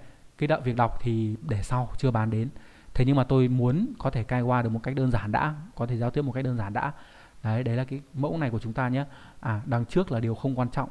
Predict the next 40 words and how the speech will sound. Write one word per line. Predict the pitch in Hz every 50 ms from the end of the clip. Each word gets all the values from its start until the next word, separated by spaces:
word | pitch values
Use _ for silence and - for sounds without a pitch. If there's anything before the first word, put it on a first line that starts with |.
| - - -
đúng | 120 113 127
nhỉ? | 131 117 110 - - - -
Không | - - 147 139
muốn | 123 113
chú | 123 123
trọng, | - 160 - - - - - - -
cái | - 117
quan | 120 139 131
trọng | - -
là | 135 117
cái | 131
đằng | 131 117 107
sau | - 123 120 113
cơ. | - 127 120 117 - - - - - - - - - - - - - - - - - - - -
Một | 123 117
mẫu | 135 156 196 185
nữa | 185 208 214 -
cũng | - 226 226
rất | 214 240 247 180
giống | 135 135 131 139 156
với | 185 185
mẫu | 180 185 - 214 220 220 - - - - - -
wa | 147 156 156 151
tomokaku, | - - 131 135 139 143 - 147 143 - 147 151 113
đấy | 123 127
là | 139 135
mẫu | 123 135 - 135 143
wa | 147 139
sateoki. | 131 - 127 120 - 131 131 131 127 - 139 131 127 135 - - - - - - - - - - - - - - - _ - - - - - - - - - - -
Thì | - 139 135 131 127
gần | 120 135 135
như | 143 160 156
là | 139 131 127 139
đi | 156 147 151
thi | - 151 147
sẽ | 139 180
không | 170 - 156 147 135
phải | - 113
phân | - - 135 131
biệt, | 131 123 120